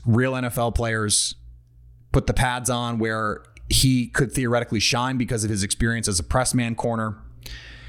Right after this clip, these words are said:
And we're gonna see if, if he is up to speed defensively. That's, that's always the toughest hurdle for these rookies,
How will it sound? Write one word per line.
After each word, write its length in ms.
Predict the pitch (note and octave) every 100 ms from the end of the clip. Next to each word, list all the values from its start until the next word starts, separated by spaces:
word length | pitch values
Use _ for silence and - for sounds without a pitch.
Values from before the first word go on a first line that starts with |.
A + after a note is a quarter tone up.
| - - - - - - -
And 120 | - C#3
we're 80 |
gonna 120 | D#3 D3
see 380 | - A3 G#2+ -
if, 180 | B2 -
if 240 | - C#3+ -
he 300 | C#3+ C#3+ C#3 -
is 120 | C3
up 120 | D3 D3
to 80 |
speed 320 | C3 - C#3 A#2
defensively. 440 | A#2 A#2+ G#2+ G2+
That's, 220 | A2 C3+
that's 220 | - C3 -
always 400 | - D3+ F#3 G3
the 80 | C3
toughest 340 | B2+ D#3 D#3+ C#3
hurdle 260 | D3+ D3
for 140 | C#3 C3+
these 180 | C3
rookies, 560 | A2+ A2 G2 G2 - -